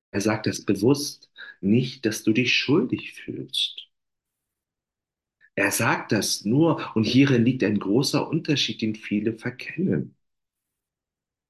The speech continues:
Du bist hier, um Verantwortung für dein Leben zu übernehmen. Zu erkennen, warum du hier bist.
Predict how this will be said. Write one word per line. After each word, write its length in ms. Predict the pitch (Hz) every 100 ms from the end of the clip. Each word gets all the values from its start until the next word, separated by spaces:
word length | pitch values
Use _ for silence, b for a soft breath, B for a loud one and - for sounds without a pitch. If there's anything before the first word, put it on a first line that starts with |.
| _ _ _ _ _ _ _ _ _ _ _ _ -
Du 120 | 123
bist 300 | 135 - -
hier, 300 | - 139 -
um 320 | 117 - - -
Verantwortung 920 | - - 196 202 - - - - 135
für 120 | -
dein 160 | 117 110
Leben 400 | 123 165 - -
zu 180 | - -
übernehmen. 500 | - 69 67 67 _ _ _ _ _ _ _ _ _ _ _ _ _ _ _ _ _ _ _ _ _ _ _ _ _ - - - _
Zu 180 | - -
erkennen, 560 | - - - 123 139
warum 340 | 113 110 120 135
du 120 | 135
hier 260 | 131 185 190
bist. 680 | - - - - - -